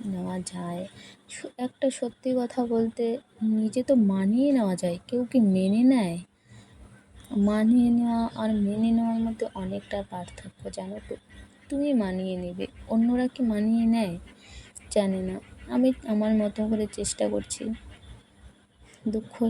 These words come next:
কষ্ট নিয়ে চলছি আজকে চার পাঁচ বছর থেকে। যেহেতু ছেলের অনেক কটা জামা বেরিয়েছিল, এই জন্য অনেকটা সময় লাগে। জানো তো, আমার প্রত্যেক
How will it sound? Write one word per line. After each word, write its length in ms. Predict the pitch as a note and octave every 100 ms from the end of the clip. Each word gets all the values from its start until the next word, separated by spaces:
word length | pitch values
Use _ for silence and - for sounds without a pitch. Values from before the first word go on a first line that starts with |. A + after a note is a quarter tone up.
| -
কষ্ট 320 | G3+ G3 -
নিয়ে 460 | G#3+ G3 G3+ G3+ G3+
চলছি 400 | - F#3+ F#3+ -
আজকে 280 | G3 - G#3 F#3+
চার 200 | G3 F#3 -
পাঁচ 140 | G3 F#3+ F#3+
বছর 320 | F#3 - G3+ - -
থেকে। 300 | G3+ - G3+ A#3 - - - - - _ - - _ G3+ G3+ - - -
যেহেতু 440 | A3+ B3 A#3+ A#3 A#3
ছেলের 400 | - G#3+ A3 G3+
অনেক 240 | G3 G#3
কটা 300 | - G3+ G#3
জামা 360 | G3+ F#3+ F#3 F#3+
বেরিয়েছিল, 760 | G3 F#3 F#3+ F#3+ - F#3+ F#3 G#3 - - - - - _ - A#3+
এই 240 | - G#3 G#3+
জন্য 460 | A3 A3 A3 A3 - _ _ _ _ _ _ _ _ - -
অনেকটা 360 | G3+ G3+ A3 G#3
সময় 360 | - G3+ F#3+
লাগে। 160 | G3+ G#3 -
জানো 300 | G3 G3+ A3 A3+
তো, 60 |
আমার 200 | G3+ G#3 G#3+
প্রত্যেক 560 | - G3+ - _ -